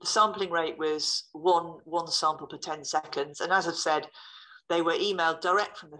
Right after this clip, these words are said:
phone using the app. What I wanted to do was just to get a picture of what, what, what's happening out there, out there from day to day.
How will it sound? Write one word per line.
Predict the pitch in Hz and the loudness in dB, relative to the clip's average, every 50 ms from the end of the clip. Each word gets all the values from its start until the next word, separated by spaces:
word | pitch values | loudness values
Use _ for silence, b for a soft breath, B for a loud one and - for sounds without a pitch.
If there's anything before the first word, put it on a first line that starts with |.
| - - | -6 -2
phone | 156 143 143 135 - 151 160 | 0 0 0 -2 -4 -6 -6
using | 175 175 165 - 151 143 | -4 -4 -4 -4 -6 -6
the | 135 | -4
app. | 131 135 135 - - - - - _ _ _ _ _ _ _ _ _ _ _ _ _ _ _ _ _ _ _ _ - - | -2 0 0 0 0 -4 -10 -20 _ _ _ _ _ _ _ _ _ _ _ _ _ _ _ _ _ _ _ _ -8 -2
What | 190 180 196 | 0 4 4
I | 196 185 | 6 6
wanted | 175 180 214 214 196 - 190 - | 6 4 2 2 0 -2 -4 -4
to | - 156 | -6 -6
do | - 170 170 160 151 | -4 -2 -2 -2 -2
was | 147 147 | -4 -6
just | - - 185 - | -6 -4 -4 -4
to | - | -2
get | - 202 196 | -2 -2 -2
a | |
picture | 196 - 208 - - - - 180 | -2 -2 -4 -2 -2 -2 -2 -2
of | 170 165 170 | -2 -2 -2
what, | 160 165 165 - - - 151 | 0 2 2 2 0 -2 0
what, | 175 190 - - - 175 | 2 2 2 0 -2 -2
what's | 220 - - | -2 -2 -2
happening | - - 220 214 - 190 180 170 - | -4 -4 -6 -6 -6 -8 -10 -8 -4
out | 160 165 156 - | -4 -4 -2 0
there, | 143 151 151 120 117 120 - - - _ _ _ _ _ _ _ _ _ - | 2 2 2 2 2 0 -4 -8 -14 _ _ _ _ _ _ _ _ _ 0
out | 151 156 139 - | 0 2 2 0
there | 151 151 147 | -2 -4 -4
from | - - 151 143 | -6 -8 -10 -6
day | 156 147 139 139 | -2 -2 -2 -2
to | - - | -4 -6
day. | - - 135 131 127 127 | -4 -4 -2 -2 -2 -4